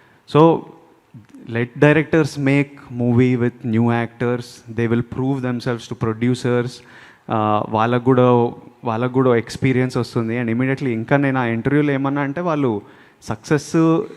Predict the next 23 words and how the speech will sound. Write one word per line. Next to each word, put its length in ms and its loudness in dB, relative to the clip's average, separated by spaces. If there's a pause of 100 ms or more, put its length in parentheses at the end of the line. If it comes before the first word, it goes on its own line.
(120)
హిట్ 300 -2
ఫిల్మ్ 360 4
తీయాలని 420 2
లేదు. 200 2
ఒక 380 -4
సినిమా 460 -4
తీస్తే 560 -4 (100)
I 160 0
have 180 -6
more 240 -2
information 560 -4
to 120 -4
work 300 -2
with. 220 -8 (520)
ఇప్పుడు 220 0
మనం 280 0
ఓ 100 -2
స్క్రిప్ట్ 420 -10
ఓకే 320 0
చేసినప్పుడు 720 -4 (340)
ఓ 40 0
సినాప్సిస్ 640 -2
అడుగుతాం, 460 -4